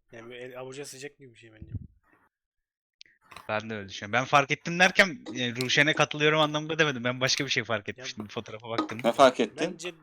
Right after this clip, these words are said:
Speaker 1: ya söyle hocam sen. Sözünü kesmeyeyim.
Speaker 2: Yok, e, sen başladın, sen devam et, ben en son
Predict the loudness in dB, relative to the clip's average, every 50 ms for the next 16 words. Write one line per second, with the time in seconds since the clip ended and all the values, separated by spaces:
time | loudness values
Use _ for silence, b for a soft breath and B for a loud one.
0 | _ _ -16 -14 -14 -12 -12 -12 -12 -12 -14 -16 -18 -20 -20 -20 -20 -20 _ _
1 | _ _ _ _ -20 -20 -20 _ _ _ -20 -20 -20 -16 -10 -6 -6 -6 -6 _
2 | -16 -20 -20 -18 -18 -16 -16 -16 -18 -10 -4 -4 -4 -2 -4 -6 -6 -6 -6 -8
3 | -6 -4 -2 -2 -2 0 0 0 0 0 -4 -6 -6 -8 -8 -8 -8 -12 -12 -10
4 | -8 -8 -8 -10 -10